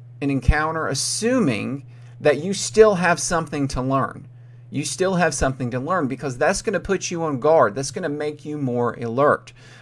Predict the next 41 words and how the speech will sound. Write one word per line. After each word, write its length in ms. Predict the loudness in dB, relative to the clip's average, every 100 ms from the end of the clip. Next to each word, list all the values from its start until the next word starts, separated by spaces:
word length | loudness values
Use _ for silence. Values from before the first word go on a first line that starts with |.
| -6
When 200 | 0 2
you 100 | 4
think 320 | 4 4 2
you 60 |
got 220 | 6 6 8
it 100 | 6
all 160 | 4
figured 340 | 4 -2 0 2
out, 300 | 4 4 6
that's 340 | 4 4 0
when 160 | -8 -6
you 100 | -2
let 300 | -2 -4 -8
your 60 |
guard 400 | -2 2 2 2
down. 340 | -2 -4 -8 -16 -20 -20 -20 -20 -20 -20 -4
That's 260 | 4 4 2
when 160 | -6 -6
you 100 | 4
take 320 | 4 4 2
your 160 | 4
eyes 400 | 4 6 2 0
off 260 | 2 2 2
of 140 | -4
Jesus, 680 | -6 -4 -2 -4 -6 -8 -12 -14 -14
as 120 | -12
Peter 320 | -6 -4 -2
did 220 | 0 0 2
walking 340 | 2 2 0
in 120 | -4
the 60 | -2
water, 340 | 2 2 2
and 100 | -2
you 60 | -4
get 140 | -6
distracted 580 | -8 -8 -2 -2 -2 -4
by 160 | -2 -2
the 80 | 0
world 360 | -2 -2 -6 -12 -16 -6
around 520 | -2 2 2 2 0
you. 180 | -4